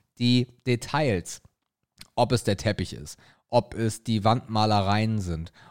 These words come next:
Ähm, ich finde, äh, dass sie, ähm, wie heißt sie? Ich vergesse ihren Namen. Wendy.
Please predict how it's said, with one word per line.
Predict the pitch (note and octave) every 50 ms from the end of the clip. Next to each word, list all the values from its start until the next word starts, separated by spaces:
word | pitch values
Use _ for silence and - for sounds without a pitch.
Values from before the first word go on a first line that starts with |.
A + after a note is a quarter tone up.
| _ _ -
Ähm, | A#2 A2+ A2+ A2+ A2+ A#2 A#2 A2+ A#2 A#2 A#2 - _ _ -
ich | - B2 -
finde, | - E3+ F3 F3 E3 E3 D#3+ D3+ D3+ D#3 D#3 _ _ _ -
äh, | C3+ C3 B2 B2 B2 A#2+ B2 A#2+ B2 B2 B2 A#2 G#2+ - - - _
dass | - - A#2+ A#2+ A#2+ - - - - _ _ _ _ _ _ _ -
sie, | B2+ A#2+ A2 G#2+ G#2+ B2 D#3 E3+ F3+ F#3+ G3+ A3 G3+ _ _ _ _ _ _ _ _ -
ähm, | - B2 B2 A#2+ A#2+ A#2+ A#2+ A#2+ A#2+ A#2+ B2 B2 - - -
wie | - B2
heißt | B2+ C#3+ C#3+ - - -
sie? | C3+ B2
Ich | A#2+ -
vergesse | - B2+ C3 A#2+ A2+ - G#2
ihren | A2+ A#2 A#2
Namen. | A#2 A2+ A2 G#2+ A2 A2
Wendy. | A#2+ C#3 C#3+ B2+ G#2+ F2+